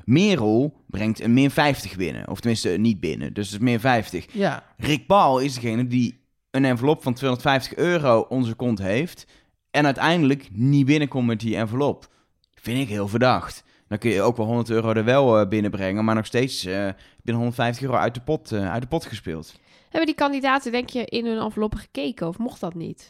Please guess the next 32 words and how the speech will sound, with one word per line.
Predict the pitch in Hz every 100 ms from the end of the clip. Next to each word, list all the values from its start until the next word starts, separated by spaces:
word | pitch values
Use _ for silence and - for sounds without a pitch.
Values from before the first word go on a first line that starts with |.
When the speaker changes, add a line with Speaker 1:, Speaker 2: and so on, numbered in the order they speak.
| -
Speaker 3:
hebben | 208 214
we |
natuurlijk | 208 220 226
niet | 233
gezien, | 190 196
Speaker 2:
Ik | 247
denk | 170
dat | 220
ze | 208
Speaker 3:
maar | 208
Speaker 2:
dicht | 165 -
waren. | 139 120
Speaker 1:
Volgens | 165 175
mij | 240
waren | 240 202
ze | 143
dichtgeplakt, | 175 - - - 165 269 - -
achter | - - 104 95
Speaker 3:
Oké. | 139
Speaker 1:
hoor. | 285 311 _ - - _
Dat | 151 156
maakt | 185 190
het | 185
ook | 196
wel | 190
weer, | 185 180
eh, | - - 123
lastig | 165 175 - -
om | 175
eventueel | 170 170 160
geld, | 156 165 160 -
ah, | -